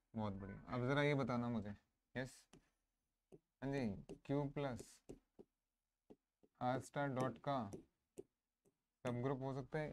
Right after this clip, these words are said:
कहाँ से होगा? ऑपरेशन ही फ़र्क है। देखिए ये, हाँ, आप समझ रहे हैं, वो भले ही छोटा set हो, एक तो contained भी नहीं है, क्योंकि आर star का मतलब ज़ीरो नहीं contained करेगा वो, तो इसमें तो ज़ीरो आएगा। लेकिन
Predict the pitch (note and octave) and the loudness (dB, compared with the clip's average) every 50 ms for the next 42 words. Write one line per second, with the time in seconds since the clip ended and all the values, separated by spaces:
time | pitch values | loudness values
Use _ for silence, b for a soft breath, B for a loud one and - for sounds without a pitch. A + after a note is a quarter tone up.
0 | C3+ C#3+ C#3+ D3 D3 C3+ D3+ D#3 D3 C#3 C#3+ C#3 - - _ _ - C#3 B2+ - | 0 2 2 2 2 2 0 0 0 0 -2 -4 -6 -12 _ _ -6 -4 -2 0
1 | D3 D3+ C#3+ D#3 D#3+ E3 E3 D3+ D#3+ D3+ D3+ C3+ D3 D3 D3 C#3 D3 D3 F3 F3 | 2 0 2 0 0 0 0 2 2 0 0 -2 -4 -4 -2 0 2 2 4 4
2 | E3+ E3 E3 D#3+ D#3+ D#3+ D3+ C3 - - - - - - B2+ B2 A#2 A2+ G#2+ G#2+ | 4 6 6 4 4 4 2 0 -2 -4 -6 -10 -12 -10 -8 -6 -6 -6 -6 -8
3 | B2 B2 B2+ B2+ A2+ - - C3 C3 C3 C3 C3+ C3 C3 C#3+ F3 G3 F3 D3+ C#3 | -10 -8 -6 -6 -6 -4 -2 0 0 0 2 0 0 -2 -4 -6 -8 -6 -4 -4
4 | C#3 C3+ - _ _ - C3 B2+ C3 C#3+ D#3 D3 D3+ D3+ C#3 B2+ D3+ D3+ C#3 D#3 | -4 -4 -4 _ _ -2 0 2 4 4 2 2 2 0 2 2 2 0 0 -2
5 | C#3+ B2+ C#3+ F3 A3+ A3+ - _ _ _ _ _ _ _ _ _ _ _ _ _ | -2 -2 -4 -4 -4 -6 -8 _ _ _ _ _ _ _ _ _ _ _ _ _
6 | - C3 C3 - D#3+ C3+ D#3 D3 C#3 B2+ D3 D3 D3 D3 D3 D#3 D3+ C#3+ C#3 C#3 | -4 -2 0 2 2 4 4 4 6 6 6 4 4 4 4 2 2 2 0 0
7 | C#3 C3+ C#3 C3 D3 C#3+ C#3 C3+ C3+ C3 C3+ - D3+ C#3+ C3+ C#3 D3 C#3+ C#3+ D3 | 0 0 0 0 2 6 6 6 6 4 2 -2 -2 0 0 0 0 0 0 2
8 | D3+ C#3+ C3 C3 C3 C3 C#3 C#3 C3+ C3 B2+ C3 B2 A2+ B2 A#2+ A#2 A2+ A2+ A2 | 2 4 6 6 6 6 6 6 6 4 2 0 0 0 -2 -2 -2 -4 -4 -4
9 | G#2 G#2 G#2+ G#2+ A2 - _ _ _ _ _ - C3 A#2+ - C#3 C3+ C#3 C#3 C3 | -4 -6 -6 -8 -10 -14 _ _ _ _ _ -4 -4 0 0 2 2 4 4 4
10 | C3+ C3+ C#3 C#3+ C#3 C#3 C#3 C#3+ C#3 C3+ C3 C3+ C#3 C3+ | 6 4 4 4 4 2 2 0 0 -2 -4 -6 -8 -10